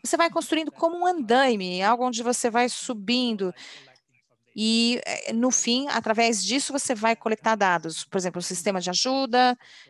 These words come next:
eh, em duas camadas. Então, primeiro, primeira vez que ele, eh, faz uma pergunta pro sistema, ele recebe uma informação. Depois você vai verificar se essa informação foi usada, o que foi feito dessa informação, e aí o sistema dá uma outra orientação.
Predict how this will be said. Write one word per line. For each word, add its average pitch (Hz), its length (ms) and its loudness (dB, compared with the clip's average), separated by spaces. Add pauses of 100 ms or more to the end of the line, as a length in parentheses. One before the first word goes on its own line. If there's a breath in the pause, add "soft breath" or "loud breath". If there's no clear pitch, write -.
eh, 190 300 2
em 190 80 -2
duas 180 240 0
camadas. 226 580 2
Então, 180 400 -6 (120)
primeiro, 208 520 2 (380 soft breath)
primeira 226 340 4
vez 214 220 2
que - 120 -4
ele, 202 220 -2
eh, - 140 -8
faz 214 260 0
uma 196 60 -4
pergunta 196 260 -2
pro 190 80 -10
sistema, 226 360 -2
ele 220 80 0
recebe 196 360 0
uma 175 140 -4
informação. 170 580 -6
Depois 247 320 -4 (400 loud breath)
você 220 160 -2
vai 226 100 6
verificar 220 420 0
se 214 100 -2
essa 202 120 -4
informação 185 640 -6
foi 262 400 2
usada, 233 560 2
o - 300 -18
que 254 100 0
foi 226 160 0
feito 214 380 -2
dessa 220 880 2
informação, 190 920 -6 (680 loud breath)
e 214 80 2
aí 214 200 4
o 233 60 0
sistema 226 600 0
dá 220 300 4
uma 214 220 2
outra 208 340 0
orientação. 214 800 0